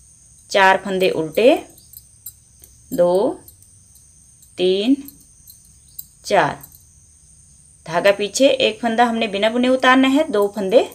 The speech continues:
सीधे बुन के उतारेंगे। अब देखिए, जो बिना बुना फंदा है, आगे वाले फंदों के ऊपर से इस फंदे को उतार लेंगे।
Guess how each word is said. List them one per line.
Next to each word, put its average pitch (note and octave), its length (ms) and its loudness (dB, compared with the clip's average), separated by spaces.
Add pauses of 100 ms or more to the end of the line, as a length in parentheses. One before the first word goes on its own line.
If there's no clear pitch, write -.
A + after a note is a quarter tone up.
(240)
सीधे G#3+ 400 2
बुन D#3+ 220 -2
के E3 100 -6
उतारेंगे। C#3+ 460 -4 (1160)
अब A3+ 120 -2
देखिए, C#4 220 4
जो G#3 140 0
बिना G#3+ 260 0
बुना C#4 220 4
फंदा C#4+ 240 4
है, D4+ 220 2
आगे A#3+ 360 4
वाले G#3+ 200 4
फंदों G3 340 -6
के G#3 100 -6
ऊपर F3 280 -4
से B3+ 160 0
इस A#3 220 -6
फंदे F3+ 260 -2
को A#3 140 2 (300)
उतार D#3 400 2
लेंगे। - 260 -10